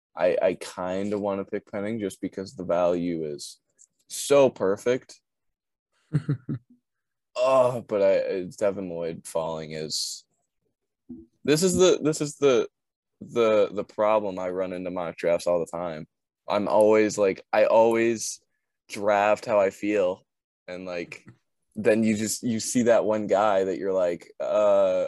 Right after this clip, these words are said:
Speaker 1: how did I for-, did I forget about him, or is it just
Speaker 2: <laughs> Yeah.
Speaker 1: It's, it's weird.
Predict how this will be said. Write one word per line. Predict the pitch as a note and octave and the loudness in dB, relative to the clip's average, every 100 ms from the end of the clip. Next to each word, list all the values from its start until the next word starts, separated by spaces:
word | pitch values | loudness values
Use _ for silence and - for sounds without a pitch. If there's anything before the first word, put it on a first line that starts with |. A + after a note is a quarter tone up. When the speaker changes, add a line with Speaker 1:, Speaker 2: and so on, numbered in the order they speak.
| - | -6
Speaker 1:
how | A2+ | -8
did | D3 | -6
I | D3 | -8
for-, | - G#2+ G2 F#2 - _ _ - | -8 -8 -8 -8 -12 _ _ -2
did | |
I | A2+ | 0
forget | A2 F#2+ G2+ | 0 0 2
about | C3 E3+ F3+ | 4 4 4
him, | F#3 F#3+ D3 | 4 0 -2
or | G#2+ | -4
is | G2+ | -6
it | G#2 | -10
just | - G#2 G#2 - - - _ _ _ - _ - | -2 0 0 -4 -10 -14 _ _ _ -20 _ -16
Speaker 2:
<laughs> | - G3+ | -2 0
Yeah. | C#3 C#3+ D3+ C3+ - _ _ _ _ _ C3+ | 4 6 6 2 -4 _ _ _ _ _ 2
Speaker 1:
It's, | B2 - - - - _ | 2 2 -8 -10 -16 _
it's | B2+ - | -4 -2
weird. | A2 G2 F2+ | 0 2 0